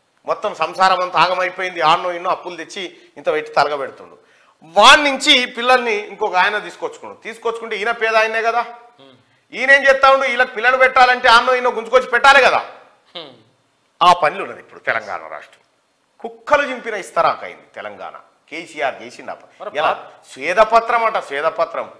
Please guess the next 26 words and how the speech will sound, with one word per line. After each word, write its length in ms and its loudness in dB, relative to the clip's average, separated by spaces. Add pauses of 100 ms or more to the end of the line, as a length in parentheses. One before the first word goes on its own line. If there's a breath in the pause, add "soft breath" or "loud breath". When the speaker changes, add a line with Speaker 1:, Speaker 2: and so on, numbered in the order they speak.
(520)
Speaker 2:
పాతోడు 340 -6
చేసిన 240 -8
అప్పు 180 -8
కడతందుకు 440 -8
మళ్ళీ 220 -8
ఇప్పుడు 160 -16
వడ్డీలు 340 -12
కట్టాలి, 320 2
Speaker 1:
ఆ. 120 8
Speaker 2:
పరిశాన్ 380 -4
ఉన్నది 180 -14
ఇప్పుడు. 180 -20 (640 soft breath)
వడ్డీలు 240 6
Speaker 1:
కేసీఆర్ 360 8
Speaker 2:
కట్టాలి. 220 6
Speaker 1:
చేసిన 240 0
అప్పులకు 560 0
మిత్తిలు 460 -6
కడతానికే 460 4
సరిపోతాం 440 -2
మనం. 160 -16 (220)
Speaker 2:
అది 180 -20 (360)
అంత 160 -20
దారుణం 320 -12
ఉన్నది 240 -20
పరిస్థితి. 380 -20